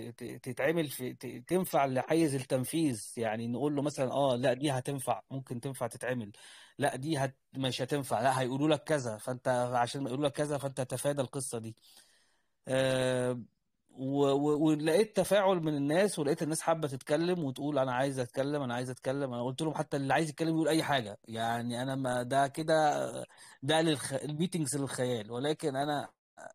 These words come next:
يعني ايمنج إن الموضوع ما يبقاش خيال على المدى البعيد،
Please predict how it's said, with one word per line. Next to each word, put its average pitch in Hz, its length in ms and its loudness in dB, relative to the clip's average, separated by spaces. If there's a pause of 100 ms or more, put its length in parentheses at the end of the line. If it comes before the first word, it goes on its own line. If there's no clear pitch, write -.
(140)
يعني 117 600 -6
ايمنج 165 440 2
إن 131 180 0
الموضوع 131 440 0
ما 143 120 0
يبقاش 131 300 -2
خيال 139 320 2
على 127 180 2
المدى 143 260 0
البعيد، 117 360 -2